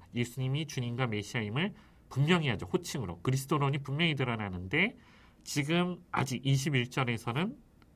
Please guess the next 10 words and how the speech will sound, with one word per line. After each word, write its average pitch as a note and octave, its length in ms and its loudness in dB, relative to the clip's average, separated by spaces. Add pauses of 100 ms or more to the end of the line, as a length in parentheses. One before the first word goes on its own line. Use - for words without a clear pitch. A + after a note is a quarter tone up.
(140)
분명히 C3 440 4
얘기하지 G2 400 -2
않아요. - 280 -12 (1200)
요엘서를 B2+ 420 6
인용하면서 A2+ 400 0
아직은 C3+ 480 0 (140)
베드로가 A#2 600 0 (400)
"예수님이 D3+ 380 2
주님이야, C3+ 480 2
메시아야." A#2+ 800 2